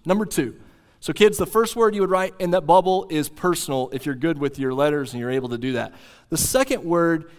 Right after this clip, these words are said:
is faithful. Notice how Tychicus is described. He's a beloved brother, and he's a faithful servant.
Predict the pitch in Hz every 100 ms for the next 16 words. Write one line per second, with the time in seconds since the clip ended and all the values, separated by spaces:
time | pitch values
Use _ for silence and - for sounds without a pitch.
0 | _ - 156 143 - - - 170 170 -
1 | 104 - _ _ _ _ _ _ - -
2 | 175 233 214 185 185 180 185 - 165 -
3 | - 151 143 139 - - 147 143 113 -
4 | - - - - _ - 175 160 131 147
5 | 170 220 240 180 165 131 123 139 - -
6 | _ _ _ _ _ _ - 165 160 156
7 | 131 123 - - 180 196 196 - 196 170
8 | - - _ _ - - 143 135 107